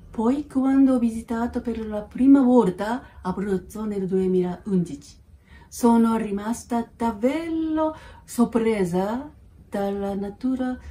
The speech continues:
selvaggia e dalla molto affascinanti città medievali come Santo Stefano Sessanio, Scanno,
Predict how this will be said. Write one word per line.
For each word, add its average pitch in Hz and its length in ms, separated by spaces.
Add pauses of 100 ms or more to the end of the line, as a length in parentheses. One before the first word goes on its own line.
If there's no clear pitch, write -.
(160)
selvaggia 196 1080 (120)
e 170 200 (600)
dalla 170 420
molto 233 640
affascinanti 202 1080
città 190 560 (360)
medievali 185 920
come 180 540 (240)
Santo 180 380
Stefano 175 360
Sessanio, 180 1040
Scanno, 175 960